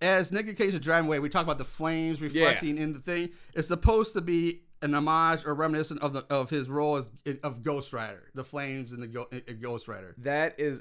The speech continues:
Speaker 2: a motherfucking reach, dude.
Speaker 1: Yeah. Oh, here's another reach, 'cause we
Speaker 2: The
Speaker 1: we
Speaker 2: only part of the fire didn't come out of Ghost Rider was his eyes.
Speaker 1: Yeah. But I get, I don't know.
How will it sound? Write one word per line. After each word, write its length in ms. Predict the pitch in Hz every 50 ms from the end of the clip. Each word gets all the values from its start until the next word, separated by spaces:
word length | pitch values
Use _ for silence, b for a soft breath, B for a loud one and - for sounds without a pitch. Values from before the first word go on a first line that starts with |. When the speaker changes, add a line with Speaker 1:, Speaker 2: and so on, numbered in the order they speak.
| -
Speaker 2:
a 140 | 117 113 113
motherfucking 640 | 110 107 110 107 107 101 101 - - 101 92 - -
reach, 420 | 87 90 90 92 90 87 87 - -
dude. 140 | 87 85 143
Speaker 1:
Yeah. 160 | 139 113 90 85 85 82 b b b b b b - 160
Oh, 120 | 175 175
here's 220 | 190 285 311 302 233
another 280 | 220 226 240 220 185
reach, 280 | 147 143 143 143 139 -
'cause 100 | - 151
we 120 | 160 190
Speaker 2:
The 100 | 175 185
Speaker 1:
we 60 | 196 185
Speaker 2:
only 300 | 190 214 226 233 240 208
part 240 | - 214 214 214 208
of 40 | -
the 80 | 190
fire 320 | - - 180 151 180 175 147
didn't 300 | 123 127 151 147 156 139
come 160 | - 151 151
out 160 | 151 151 143
of 100 | 123 104
Ghost 240 | 117 123 139 139 -
Rider 200 | 123 117 110 107
was 180 | 98 107 104 -
his 180 | 101 92 78 - -
eyes. 640 | 92 95 101 98 87 76 60 - - - - - -
Speaker 1:
Yeah. 260 | 147 135 127 117 101 - - _ - - - - - _ - - - - - - - - - - - - - -
But 160 | 143 151 170
I 80 | 160 170
get, 180 | 170 202 - -
I 160 | 156 170 180 170
don't 140 | 143 123
know. 120 | 113 101